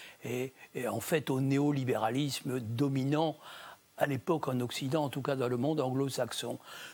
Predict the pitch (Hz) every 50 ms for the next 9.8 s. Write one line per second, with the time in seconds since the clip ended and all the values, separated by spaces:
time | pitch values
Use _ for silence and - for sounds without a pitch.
0 | - - - 311 311 311 240 175 - 170 147 - 156 131 - - - 135 127 120
1 | 117 123 - - - - - - - - 185 165 160 160 160 180 220 247 247 262
2 | 254 220 190 175 170 143 147 147 147 135 - - - - - 240 277 214 196 185
3 | 180 180 165 147 139 143 151 - 226 196 165 208 185 147 127 143 143 120 120 110
4 | - - 143 127 120 110 110 110 120 147 170 156 131 131 131 123 127 151 233 311
5 | 277 175 139 127 127 - - - - - - - - 127 117 131 127 - 123 113
6 | 113 113 113 127 131 120 117 123 123 120 - - - 214 208 180 160 151 139 147
7 | 160 175 175 - - 311 302 277 - - _ - - - - - - - - -
8 | 151 139 214 262 262 214 185 233 196 170 170 160 - - - 330 311 311 254 -
9 | - - - 147 156 156 151 - - 269 269 262 262 277 302 302